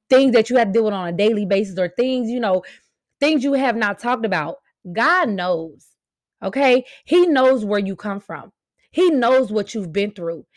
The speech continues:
He knows what has influenced you. He knows why you are the way you are.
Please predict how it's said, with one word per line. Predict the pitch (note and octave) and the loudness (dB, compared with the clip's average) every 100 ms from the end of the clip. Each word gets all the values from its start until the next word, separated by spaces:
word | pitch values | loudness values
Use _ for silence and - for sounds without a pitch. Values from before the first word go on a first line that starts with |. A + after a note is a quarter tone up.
| - | -18
He | - F4 | -2 0
knows | E4 B3 C4+ C4 | 2 2 4 2
what | A3 A3+ | 2 0
has | A#3+ G#3+ - | 0 -4 -6
influenced | - A3 - - B3+ C4+ A3 - | -6 -6 -6 -4 -2 -2 -6 -6
you. | G#3+ | -6
He | B3+ | -4
knows | D4 A3+ A3+ C#4+ C#4+ A#3 | -4 -2 0 2 2 0
why | F#3+ G#3 B3 | -6 -6 -4
you | C4 A3 A3+ | -2 -2 -2
are | A3+ A3+ | -2 -2
the | G3+ | -4
way | G3 G#3+ | -2 -4
you | G3+ F#3+ | -4 -6
are. | G3+ D4+ A3 - | -6 -6 -8 -12